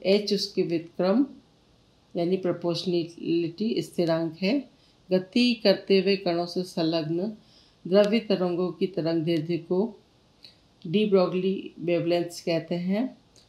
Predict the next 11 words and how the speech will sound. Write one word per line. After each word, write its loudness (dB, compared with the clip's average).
डी 2
ब्रोगली 2
तरंग 0
दैर्ध्य -2
कहते -2
हैं, -6
कहते -6
हैं। -2
और 8
यहाँ 6
पर 4